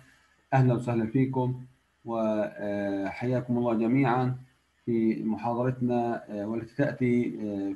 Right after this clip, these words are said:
في الفصل الرابع من مساق المحاسبة الكم-، الحكومية،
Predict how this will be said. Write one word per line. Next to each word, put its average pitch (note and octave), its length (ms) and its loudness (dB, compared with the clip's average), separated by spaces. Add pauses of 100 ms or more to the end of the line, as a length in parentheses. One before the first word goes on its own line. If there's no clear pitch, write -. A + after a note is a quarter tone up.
في A#2 280 -2
الفصل G#2+ 440 -4
الرابع A2 440 2
من G2+ 140 2
مساق G#2+ 400 -2
المحاسبة G#2+ 540 -4
الكم-، A2 340 -4
الحكومية، C#3 720 6